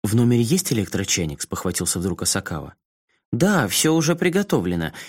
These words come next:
И электрочайник, и кофе, и чай», улыбнулся старичок. Чай и кофе Асакаву не интересовали. Ему нужна была горячая вода, чтобы приготовить китайскую лапшу.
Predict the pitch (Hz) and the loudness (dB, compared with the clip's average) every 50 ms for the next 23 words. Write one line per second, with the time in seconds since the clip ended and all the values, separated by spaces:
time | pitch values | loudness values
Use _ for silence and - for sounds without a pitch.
0 | - _ - 120 120 110 113 110 - - 107 107 101 - - 175 190 208 202 185 | -6 _ 4 4 6 6 6 4 2 0 0 0 0 2 2 2 2 4 4 4
1 | 165 - - - - 113 110 101 92 - - - 127 151 156 - - 113 - - | 2 0 0 -2 0 2 2 2 0 -2 -4 -2 -2 -2 -2 -2 -4 -4 -4 -6
2 | - - _ _ 92 90 - - - 80 78 76 76 _ _ _ _ - 92 101 | -12 -20 _ _ -6 -4 -2 -2 -2 -4 -6 -8 -10 _ _ _ _ -2 0 0
3 | 95 87 101 107 107 - - - - - 82 82 78 - - 64 - - - _ | 2 2 2 2 2 0 -2 -4 -4 -4 -4 -4 -4 -4 -6 -8 -8 -10 -16 _
4 | _ _ _ _ _ _ _ _ _ _ _ _ _ _ _ _ - - 180 180 | _ _ _ _ _ _ _ _ _ _ _ _ _ _ _ _ -6 -4 -2 -2
5 | 160 - 120 120 - - 110 - - 117 107 - - - - 120 113 110 110 104 | -2 -2 -4 -2 -2 -2 -2 0 -2 0 0 0 0 -2 -2 -2 0 0 0 0
6 | 104 104 95 - 104 104 107 - - 120 113 110 90 76 - - - _ _ _ | 0 -2 -2 -2 -2 -2 0 0 0 -2 -2 -4 -4 -6 -6 -10 -14 _ _ _
7 | _ _ _ _ _ _ - 101 113 120 123 123 120 110 117 127 117 113 113 110 | _ _ _ _ _ _ -2 2 2 4 4 4 2 2 0 0 0 2 0 0
8 | 104 104 110 107 110 104 - - 117 107 120 127 117 110 85 - - - 92 85 | 0 0 0 0 0 0 0 -2 -2 -4 -4 -2 -2 -2 -2 -2 -4 -4 -4 -4
9 | 85 - 92 92 85 101 98 - 98 87 - - 107 - - 90 80 - - - | -4 -4 -4 -4 -4 -2 -2 -2 -4 -4 -4 -4 -4 -4 -2 -2 -4 -4 -4 -4
10 | 90 90 92 92 - - - - - | -4 -4 -4 -4 -4 -6 -6 -8 -12